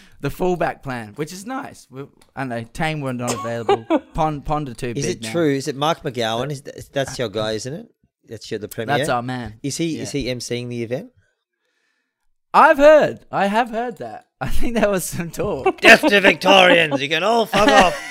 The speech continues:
Speaker 1: <laughs>
Speaker 3: I like
Speaker 1: That's
Speaker 3: him.
Speaker 1: it.
Speaker 3: I like
Speaker 1: We
Speaker 3: him a
Speaker 1: gotta
Speaker 3: lot.
Speaker 1: hate, yeah. Yeah.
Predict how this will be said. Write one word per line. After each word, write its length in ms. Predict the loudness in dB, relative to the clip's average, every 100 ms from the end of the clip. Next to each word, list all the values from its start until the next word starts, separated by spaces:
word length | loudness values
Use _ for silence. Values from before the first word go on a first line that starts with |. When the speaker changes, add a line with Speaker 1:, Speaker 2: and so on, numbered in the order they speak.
| 4
Speaker 1:
<laughs> 0 | 4 4 -2 -8 -10 -8
Speaker 3:
I 60 |
like 240 | -2 -2 -2
Speaker 1:
That's 100 | -2
Speaker 3:
him. 80 | -6
Speaker 1:
it. 80 | -4
Speaker 3:
I 40 |
like 180 | -8 -4
Speaker 1:
We 60 |
Speaker 3:
him 60 | -6
a 40 |
Speaker 1:
gotta 80 | -6
Speaker 3:
lot. 180 | -10 -10 _ -10
Speaker 1:
hate, 220 | -10 -8
yeah. 300 | -12 -12 -16 _ _ _ _ _ _ -18
Yeah. 240 | -14 -14